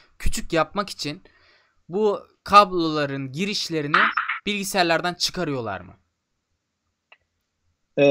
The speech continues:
Speaker 2: ya biraz Apple burada erken öten horoz oldu aslında. Ama bana sorarsan bu Type-C konusunda haklılar. Yani bu Type-C'ye bir an önce geçilecek ki sonuçta bir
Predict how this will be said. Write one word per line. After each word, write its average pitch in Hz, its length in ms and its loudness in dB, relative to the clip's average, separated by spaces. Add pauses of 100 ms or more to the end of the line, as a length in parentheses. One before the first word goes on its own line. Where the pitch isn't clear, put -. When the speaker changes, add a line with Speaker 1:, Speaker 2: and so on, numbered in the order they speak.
(600)
Speaker 2:
ya 160 200 4
biraz 214 280 4
Apple 214 260 0
burada 208 240 2
erken 185 420 0
öten 180 220 -4
horoz 170 320 4
oldu 120 240 4
aslında. 117 560 -2 (300)
Ama 220 220 6
bana 190 200 6
sorarsan 196 640 0
bu 170 300 2 (100)
Type-C 170 460 0
konusunda 156 500 2
haklılar. 135 380 4
Yani 120 240 4
bu - 60 0
Type-C'ye 156 600 4
bir 156 100 8
an 170 120 6
önce 151 220 4
geçilecek 156 560 2
ki - 100 -4
sonuçta 147 420 4
bir 151 120 4